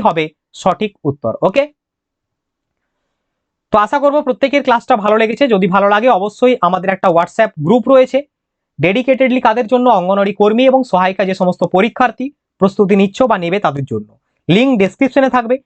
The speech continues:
ক্লিক করবে এবং WhatsApp গ্রুপে যুক্ত থাকবে। কেন যুক্ত থাকবো স্যার, কি সুবিধা পাবো এখান থেকে? সুবিধা তো definitely রয়েছে, কারণ তোমার জেলায় কোনোরকম কোনো যদি আপডেটেড ভ্যাকেন্সি আসে সেই সমস্ত সংক্রান্ত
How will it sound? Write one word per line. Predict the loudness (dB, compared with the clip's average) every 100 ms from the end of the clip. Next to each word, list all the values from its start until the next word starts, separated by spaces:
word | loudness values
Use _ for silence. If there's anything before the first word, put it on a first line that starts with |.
| _ _
ক্লিক | -2 -2 0
করবে | 0 2
এবং | 0 2
WhatsApp | 0 0 -2
গ্রুপে | -2 0
যুক্ত | -2 -4
থাকবে। | -8 -8 -6
কেন | -4 -4 -4
যুক্ত | -2 0
থাকবো | 0 0
স্যার, | 0 -2 _ _ _ _ _ _
কি | -2
সুবিধা | 0 2 2
পাবো | 2 2
এখান | 0 -2 -6
থেকে? | -6 -8 _ -6
সুবিধা | 0 2
তো | 2
definitely | 0 2 0 0 0
রয়েছে, | 0 -4 -10 -16 _ _ -6
কারণ | -2 -2
তোমার | 0 0 0 -2
জেলায় | -4 -6 -8 _ _ _
কোনোরকম | 0 2 2 0
কোনো | 0 0 0
যদি | 2 2
আপডেটেড | 0 -2 -4 -4
ভ্যাকেন্সি | -4 -4 -2 0
আসে | 0 -2 -12 _ _ _ _ _ -4
সেই | -2
সমস্ত | 2 0 0
সংক্রান্ত | 0 0 0 0